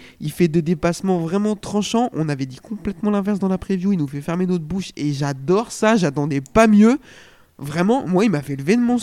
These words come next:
mon canapé encore, euh, Quartaro sur le dernier tour. Surtout, je me répète sur celui d'Alex, le dépassement sur Alex Marquez, qui en plus oblige Alex Marquez à, à faire un mouvement comme ça et tout.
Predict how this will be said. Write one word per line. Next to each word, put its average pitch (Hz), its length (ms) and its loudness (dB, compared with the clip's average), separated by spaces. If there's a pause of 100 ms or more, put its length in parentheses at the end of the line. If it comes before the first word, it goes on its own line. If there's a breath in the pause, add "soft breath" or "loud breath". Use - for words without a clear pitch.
mon 190 160 0
canapé 262 340 -4
encore, 175 360 -2
euh, 135 400 -2
Quartaro 151 480 -2
sur 151 160 -2
le - 40 -4
dernier 131 200 -6
tour. 220 200 -4
Surtout, - 260 -10
je 175 40 -6
me 175 80 -2
répète 143 280 -6
sur 143 120 -16
celui - 140 -16
d'Alex, 139 420 -6 (420 soft breath)
le 151 120 -2
dépassement 143 320 -4
sur 147 100 -6
Alex 139 220 -6
Marquez, 165 320 0
qui 147 280 -8
en 151 120 -4
plus 156 200 -8
oblige 151 220 -4
Alex 139 240 -6
Marquez 156 300 -8
à, - 80 -8
à 131 160 -6
faire 143 180 -6
un 147 60 -2
mouvement 151 340 -6
comme 147 160 -8
ça 147 120 -8
et 147 40 -6
tout. - 120 -20